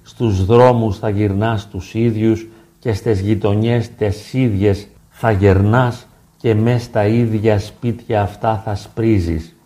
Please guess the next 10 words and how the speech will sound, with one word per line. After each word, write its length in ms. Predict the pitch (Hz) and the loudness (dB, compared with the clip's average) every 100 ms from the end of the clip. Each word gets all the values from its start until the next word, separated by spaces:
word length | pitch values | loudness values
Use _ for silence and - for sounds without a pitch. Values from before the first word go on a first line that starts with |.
| _ _ _ _ _ - | _ _ _ _ _ -10
Εντάξει, 680 | 92 87 117 120 - 139 131 | -4 2 2 2 -4 -4 -4
τον 180 | 127 98 | -4 -2
καταλαβαίνουμε, 1000 | 98 101 87 85 90 117 123 123 123 117 | -2 0 0 0 -2 -2 -2 -4 -6 -6
πολύ 340 | - 92 104 131 | -4 -2 2 2
ωραίος 400 | 123 117 117 - | 4 2 0 -2
και 80 | 101 | -8
ο 60 | |
Καβάφης, 760 | 92 90 95 113 120 123 - - | -6 -2 0 0 -2 -8 -8 -14
αυθεντικός, 1120 | - 104 - 113 90 85 - 117 127 127 - - | -4 -4 -2 -2 -2 -4 -4 -2 0 -2 -6 -6
αληθινός, 840 | 107 101 95 95 95 117 120 - | -4 -4 -4 -4 -2 -2 -4 -8